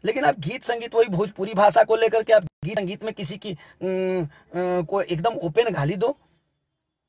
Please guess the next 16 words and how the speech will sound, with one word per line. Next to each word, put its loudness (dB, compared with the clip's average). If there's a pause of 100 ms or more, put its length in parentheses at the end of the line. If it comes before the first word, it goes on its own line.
(300)
बताइए, 4
मैं 2
वो 0
शब्द 4
को 4
अपने 2
मुंह -2
से 0
नहीं 0
बोल -2
सकता, -6
जो -2
आप 0
लोग -6
सुने -2
होंगे, -6